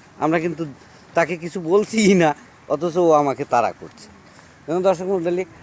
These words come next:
আরও দেখবেন যে ওইগুলির বাছুরগুলি আছে এখানে। কী সুন্দর মনোরম পরিবেশে এরা, গ্রামের মতো, ঢাকায় এইরকম মনোরম পরিবেশে এরা, আহ, বড় হচ্ছে, এটা ভাবতেই অগ-, অবাক লাগে। আমরা এখন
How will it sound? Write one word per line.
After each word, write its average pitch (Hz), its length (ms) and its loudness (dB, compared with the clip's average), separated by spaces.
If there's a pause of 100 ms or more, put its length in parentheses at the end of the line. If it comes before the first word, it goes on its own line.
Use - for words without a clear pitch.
আরও 185 220 4
দেখবেন 190 340 2
যে 190 80 2
ওইগুলির 196 460 4
বাছুরগুলি 160 840 0
আছে 147 240 2
এখানে। 131 360 -2 (560)
কী 214 120 -6
সুন্দর 208 440 4
মনোরম 170 480 4
পরিবেশে 151 560 2
এরা, 131 220 2 (340)
গ্রামের 185 600 4
মতো, 165 360 4 (440)
ঢাকায় 202 540 4
এইরকম 233 400 4
মনোরম 196 420 6
পরিবেশে 160 520 2 (280)
এরা, 139 240 4
আহ, - 500 0
বড় 147 240 2
হচ্ছে, 131 400 -2 (220)
এটা 175 140 0
ভাবতেই 165 440 0 (500)
অগ-, 151 180 2
অবাক 147 420 2
লাগে। 135 220 0 (320)
আমরা 208 280 4 (300)
এখন 175 380 4